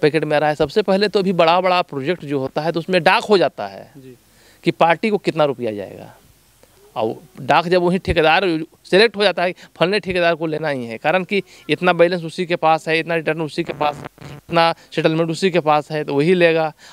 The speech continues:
Speaker 1: और उस-, उससे से-, सेटिंग हो जाता है, ऊपरी ऊपर पैसा पार्टी को उसमें चला जाता है। तो काम पार्टी को उसमें जाने का मतलब, जब पार्टी को उसमें जब चला गया पैसा, तो फिर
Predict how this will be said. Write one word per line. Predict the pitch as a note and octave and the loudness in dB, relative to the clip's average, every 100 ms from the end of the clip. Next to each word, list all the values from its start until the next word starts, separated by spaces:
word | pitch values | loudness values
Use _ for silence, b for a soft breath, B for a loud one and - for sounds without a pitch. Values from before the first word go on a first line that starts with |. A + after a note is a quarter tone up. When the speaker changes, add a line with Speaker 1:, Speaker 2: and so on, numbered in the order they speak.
| B | B
Speaker 1:
और | C#3+ C#3+ | 0 0
उस-, | D3 | -6
उससे | C3 D#3 D#3 | -2 0 0
से-, | - E3 C#3+ - | 0 0 2 -2
सेटिंग | D#3+ F#3 | -2 0
हो | G3 | 0
जाता | G3+ F#3+ | 2 2
है, | |
ऊपरी | F#3+ F3+ A3 | 0 0 -4
ऊपर | F#3+ G#3 | -2 -4
पैसा | G3 G3 | -4 -4
पार्टी | F#3+ F#3+ G#3+ | -4 -4 -6
को | F#3+ | -8
उसमें | F#3 F3+ | -6 -2
चला | F3 | 2
जाता | E3+ D#3+ E3 | 2 2 -2
है। | E3 B B | -4 B B
तो | F#3 | -2
काम | F3+ A3 D4+ _ _ - | 2 2 0 _ _ -6
पार्टी | A#2+ E3+ | -4 -4
को | F#3+ F#3+ | -4 -4
उसमें | G3 E3+ | -2 0
जाने | F3 | 0
का | F3+ | 0
मतलब, | E3+ F#3 F3+ b b b b | -2 -4 -4 b b b b
जब | E3+ | 0
पार्टी | E3 F3 B3+ | 0 2 2
को | A#3+ | 2
उसमें | A3 | 4
जब | G#3+ | 2
चला | F#3+ E3+ C#3 | 2 2 2
गया | C3+ | 0
पैसा, | A#2 B2 B2+ D#3+ F3+ B B | -2 -6 -6 -10 -10 B B
तो | C3+ | -2
फिर | F#3 F#3 | 2 2